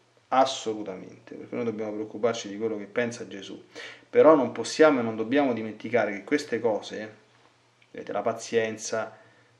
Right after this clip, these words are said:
la dolcezza, la tranquillità, sono comportamenti che si manifestano all'ista-, all'esterno, no? Perché se io, eh, sbocco in un atto di impazienza, eh, si vede. Se faccio un atto sgarbato o aspro, si vede.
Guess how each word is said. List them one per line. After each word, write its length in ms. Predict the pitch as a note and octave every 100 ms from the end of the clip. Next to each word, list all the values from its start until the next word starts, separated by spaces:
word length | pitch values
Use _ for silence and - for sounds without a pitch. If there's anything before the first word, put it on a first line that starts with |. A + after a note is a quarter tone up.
| _
la 120 | - G2+
dolcezza, 1040 | A2+ A2+ - B2 A#2+ - - A#2+ A#2 -
la 120 | -
tranquillità, 1000 | C3+ A2 - A#2 B2 A#2+ G#2+ F#2+ G2+ A2+ -
sono 320 | - D3 A2+
comportamenti 800 | G#2 G#2+ B2 D3+ C3+ C3 B2+ A2
che 80 | G#2
si 160 | -
manifestano 640 | A2 G#2 G2+ D3+ D#3 A#2+ G#2+
all'ista-, 720 | G2 - A2+ G2 F#2+ - G2+
all'esterno, 560 | G2 G2 - G2+ F2+ F2
no? 160 | A#2 G#2+
Perché 240 | G2 G2
se 140 | G2
io, 400 | A#2 C#3+ B2+ - - - _ _ _
eh, 480 | - - - - - - -
sbocco 480 | - B2 D3 D3 B2+
in 60 | A2+
un 120 | B2
atto 220 | C3+ B2
di 80 | A2+
impazienza, 880 | A2 - - A#2+ G2 F2+ - G2+ -
eh, 80 | -
si 140 | F#2+
vede. 380 | B2 C3+ A2 - - - _ _ _ _ _ _ _ _ _ _
Se 360 | D3+ - C#3+ D3
faccio 320 | C3+ C3 -
un 60 | B2
atto 220 | A#2+ A#2+
sgarbato 680 | G#2+ A2 G#2+ B2 A#2 G#2 G#2
o 200 | G#2+ B2
aspro, 540 | A#2 - - G2+ G#2+
si 160 | - -
vede. 420 | G#2+ B2+ A2+ -